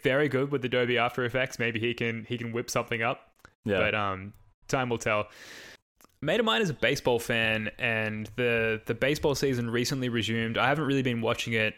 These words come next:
Speaker 1: Um, I'm still very annoyed at the Red Sox for, for trading Mookie Betts, and he just signed a twelve-year deal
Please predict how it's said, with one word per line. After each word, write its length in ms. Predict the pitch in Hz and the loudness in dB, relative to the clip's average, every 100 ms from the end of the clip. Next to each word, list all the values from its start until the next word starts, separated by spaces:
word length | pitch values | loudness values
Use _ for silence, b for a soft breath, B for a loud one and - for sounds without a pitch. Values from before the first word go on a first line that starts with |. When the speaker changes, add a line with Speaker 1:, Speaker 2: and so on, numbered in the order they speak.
| - | -6
Speaker 1:
Um, 320 | 107 104 104 | -4 -2 -2
I'm 160 | 104 120 | -2 -2
still 460 | - 151 151 143 135 | 0 2 4 2 0
very 280 | 135 131 127 | 0 2 2
annoyed 200 | 117 120 | 2 0
at 60 | |
the 80 | 107 | 0
Red 200 | 110 110 | -2 -2
Sox 260 | - 110 - | 0 -2 -2
for, 260 | - 110 104 | -2 0 -2
for 100 | 113 | -4
trading 340 | - 117 113 | -2 0 0
Mookie 260 | 113 110 107 | -4 -4 -2
Betts, 400 | 113 107 - - | 0 0 0 -2
and 120 | 113 | -2
he 60 | 113 | -4
just 220 | 107 - | -4 -2
signed 300 | - 113 113 | 0 0 0
a 40 | 110 | -2
twelve-year 400 | - 113 113 107 | -2 -2 0 -2
deal 380 | 107 110 107 | 0 0 0